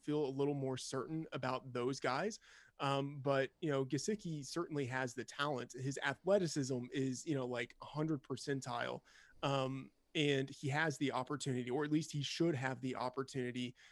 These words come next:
as the number three option behind Devontae Parker, Preston Williams, maybe even the number two option in that offense if things go his way. Um, but I'm just a little more pessimistic on that happening.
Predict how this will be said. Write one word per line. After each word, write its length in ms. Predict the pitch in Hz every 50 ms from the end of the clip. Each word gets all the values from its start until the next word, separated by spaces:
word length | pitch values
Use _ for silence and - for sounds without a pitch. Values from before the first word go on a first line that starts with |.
| - -
as 200 | - 156 139 127
the 260 | 131 143 139 135 135 131
number 300 | 127 139 139 139 147 135
three 280 | - - - 143 135 131
option 420 | 120 127 127 - - 131 127 127
behind 360 | 127 127 117 127 127 127 127
Devontae 440 | 131 123 127 123 120 120 - 123 123
Parker, 480 | - 135 123 123 - - 131 131 127 127
Preston 400 | - - 131 123 - 135 127 123
Williams, 320 | 127 127 131 131 135 123
maybe 240 | 139 156 202 262 277 196 185
even 200 | 185 165 160 151
the 80 | 143 139
number 240 | 139 143 135 131 123
two 260 | - - 156 160 139
option 440 | 117 113 - - - 117 110 - - _ - - _ -
in 100 | 151 147
that 160 | 143 127 123
offense 440 | 113 123 131 123 - 139 127 123 127
if 80 | 135 131
things 400 | - 147 135 131 127 120 - - -
go 200 | 139 135 135 127
his 200 | 127 127 123 123
way. 300 | 127 123 117 110 117 - _ - - - - - _ -
Um, 360 | 143 135 135 127 127 127 131 131 139 131
but 220 | 147 135 127 127 - 151
I'm 120 | 143 143
just 180 | 151 156 - 156
a 40 |
little 280 | 151 147 147 156 156 160
more 180 | 156 143 139 135
pessimistic 720 | 139 - 131 123 - 139 127 123 120 - - 127 - -
on 80 | 127 123
that 160 | 113 117 -
happening. 440 | 113 110 113 113 - - - -